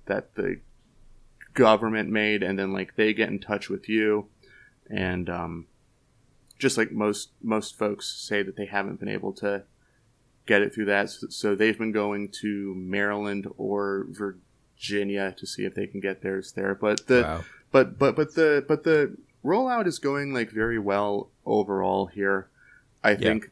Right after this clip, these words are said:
Speaker 1: that there's a, there's a sense of, um, optimism in the air that
Speaker 2: Mm-hmm.
Speaker 1: wasn't there a few months ago.
Speaker 2: Yeah.
Speaker 1: And that's been nice to see.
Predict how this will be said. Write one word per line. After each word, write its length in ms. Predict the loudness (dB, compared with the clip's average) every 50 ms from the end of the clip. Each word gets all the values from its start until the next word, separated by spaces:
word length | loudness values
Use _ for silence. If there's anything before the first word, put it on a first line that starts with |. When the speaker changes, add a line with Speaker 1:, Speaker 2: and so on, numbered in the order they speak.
| _ 2
Speaker 1:
that 200 | 2 2 4 6
there's 240 | 6 6 6 6 8
a, 140 | 6 6 6
there's 260 | 6 6 4 4 4
a 80 | 2 -2
sense 440 | -2 0 0 0 0 0 -4 -2 -2
of, 220 | -2 -2 0 0
um, 380 | 0 0 0 -2 -4 -8 -12 _ _ _ _ _ _ _ _ _ _ _ _ _ _ _ _ _ _ 4
optimism 800 | 4 4 4 2 -4 -6 -4 -2 -2 -2 -2 -2 -4 -4 -4 -6 -8 -6
in 440 | -4 -4 -2 -2 -4 -6 -8 -10 -14 _ _ _ _ _ _ _ _
the 160 | -4 -4 -2 0
air 500 | 2 4 4 4 4 2 -2 -8 -16 _ _ -2
that 320 | 2 2 2 2 0 -4 _ _
Speaker 2:
Mm-hmm. 120 | -2 2 4
Speaker 1:
wasn't 360 | 6 6 4 4 0 -4 -2
there 460 | -2 -2 0 0 0 0 -2 -4 -6 _ _ _ _ _ _ _ _ _ _ _ _ -8
a 80 | -6 -6
few 280 | -6 -6 -6 -4 -2 0
months 360 | 0 0 -2 -2 -4 -6 -6
ago. 360 | -4 -2 -2 -2 -2 -4 -8 _ _ _ _ _ _ _ _ _ _ _ _ _ _ _ _ _ -10
Speaker 2:
Yeah. 180 | -6 -4 -4 -2
Speaker 1:
And 440 | -2 -2 -2 -2 -2 -4 -6 -8 -6 0
that's 240 | 2 2 2 0
been 180 | -4 -4 -2 -2
nice 280 | -2 -4 -4 -6 -10 -14
to 140 | -18 -16
see. 280 | -14 -12 -12 -12 -12 -14